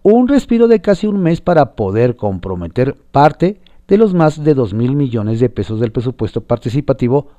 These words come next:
dos mil veinte y dos mil veintiuno que por la pandemia no habían podido ejecutar.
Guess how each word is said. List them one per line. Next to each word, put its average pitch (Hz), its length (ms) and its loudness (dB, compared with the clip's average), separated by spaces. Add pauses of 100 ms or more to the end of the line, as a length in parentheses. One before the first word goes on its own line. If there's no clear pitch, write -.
(120)
dos 87 280 -8
mil 156 220 0
veinte 135 540 0
y 208 120 -2
dos 190 180 0
mil 123 160 0
veintiuno 117 540 -4 (500)
que 117 180 2
por 90 280 -2
la 98 200 0
pandemia 92 540 -4 (280)
no 143 420 2
habían 127 380 0
podido 90 400 -6
ejecutar. 156 580 -4